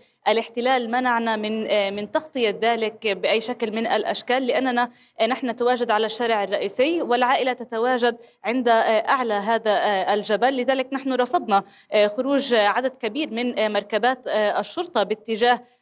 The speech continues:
أعلى هذا الجبل، ولكن لم يتم لنا السماح، آه، من الاقتراب، آه، من هناك، حتى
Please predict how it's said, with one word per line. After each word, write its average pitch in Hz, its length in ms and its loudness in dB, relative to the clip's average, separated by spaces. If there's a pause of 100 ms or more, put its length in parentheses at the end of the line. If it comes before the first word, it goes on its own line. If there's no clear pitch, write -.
(120)
أعلى 254 200 2
هذا 226 360 -2
الجبل، 247 400 0
ولكن 269 420 0
لم 269 240 -2
يتم 240 260 -2
لنا 247 320 0
السماح، 226 440 0 (360)
آه، 220 100 4
من 240 220 -2
الاقتراب، 247 800 2
آه، 196 140 4
من 214 200 -8
هناك، 233 420 -2
حتى 320 420 2